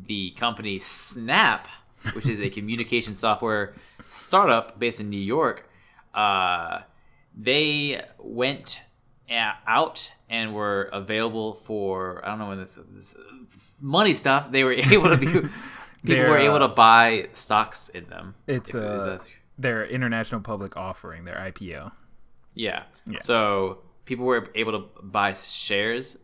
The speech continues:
Speaker 1: essentially.
Speaker 2: Mm-hmm.
Speaker 1: Uh, and people confused Snap with Snap Inc.
Speaker 2: <laughs>
Speaker 1: Uh, so this, this news article that we have,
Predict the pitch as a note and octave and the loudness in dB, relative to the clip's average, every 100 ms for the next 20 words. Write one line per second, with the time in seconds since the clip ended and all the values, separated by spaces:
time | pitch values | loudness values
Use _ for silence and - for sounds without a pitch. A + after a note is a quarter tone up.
0 | - A2+ A#2+ - B2 C3+ - - G#2+ G2 | -16 -8 -8 -6 -8 -8 -10 -8 -8 -10
1 | _ _ _ G2+ G#2 G2 F2+ - G#2+ G2+ | _ _ _ 0 2 2 0 -2 -8 -8
2 | D3 C#3+ - A#2+ - - A3 C#4+ C#3+ A2+ | -8 -8 -8 -10 -10 -4 -2 -2 -4 -6
3 | - - - C#3 D#3 C#3+ A#2 - A2+ - | -6 -6 -8 0 6 6 6 0 -10 -8
4 | B2 A#2+ G#2 - D3+ A#2 F#2 - G2+ F#2+ | 0 0 0 -4 -4 -4 -8 -12 -10 -8
5 | F2+ E2 - - G#2+ G#2 G2+ F2 - - | -8 -10 -10 -2 2 4 2 0 -4 -2
6 | B2 A2+ A2 G#2 G2+ G2 - - - - | 2 2 2 -2 -4 -8 -12 -20 -20 -20
7 | - - - A2+ - - G#2+ G#2+ G#2 - | -20 -18 -8 -6 -6 -10 -12 -12 -10 -10
8 | G#2+ A2 A#2+ A2+ G#2 G2 G2 D3+ A#2 F#2+ | -8 -6 -2 -2 -2 -4 -4 -4 -2 -2
9 | F2+ | -2